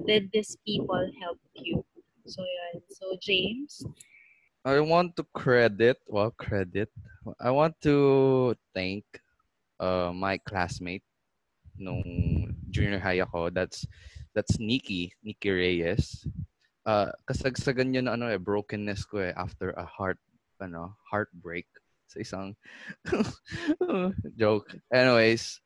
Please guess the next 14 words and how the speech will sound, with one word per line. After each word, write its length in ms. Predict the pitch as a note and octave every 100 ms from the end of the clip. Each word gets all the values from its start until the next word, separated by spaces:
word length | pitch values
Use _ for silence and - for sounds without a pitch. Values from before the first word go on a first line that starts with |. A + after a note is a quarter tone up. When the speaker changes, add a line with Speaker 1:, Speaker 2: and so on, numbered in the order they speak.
| -
Speaker 2:
siya 240 | C#3+ D3
yung 80 | E3
nag-invite 560 | F3 D3+ C3+ A2+ A2 -
sa 240 | - G2+
akin. 320 | F#2 F2+ F2 A#2
<laughs> 60 |
Siya 160 | B2+ A#2+ -
yung 240 | C3+ B2+
nag-invite 640 | B2+ B2 A#2+ A2+ A2 G#2
sa 160 | - G#2
akin 160 | G2 F#2+
sa 300 | G2+ G2 F#2+ - -
youth 240 | G#2+ A#2 -
service. 840 | - B2 B2+ F#2 F2+ - - -